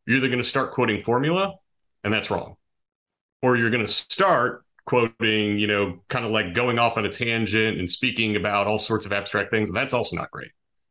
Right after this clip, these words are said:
Realistically, what we're looking for is you just gotta tell me you're doing better than chance, because that's more or less correct, right? So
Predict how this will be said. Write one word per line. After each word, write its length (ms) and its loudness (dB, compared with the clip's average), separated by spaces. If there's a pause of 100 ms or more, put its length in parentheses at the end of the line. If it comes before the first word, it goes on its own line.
(240)
Realistically, 640 2
what 180 2
we're 220 2
looking 280 0
for 260 0
is 340 -4
you 100 0
just 160 0
gotta 160 2
tell 160 0
me 120 2
you're 280 2
doing 240 4
better 180 0
than 120 -2
chance, 580 -8 (180)
because 240 0
that's 220 -4
more 140 2
or 60 2
less 200 0
correct, 440 -8
right? 240 0
So 260 2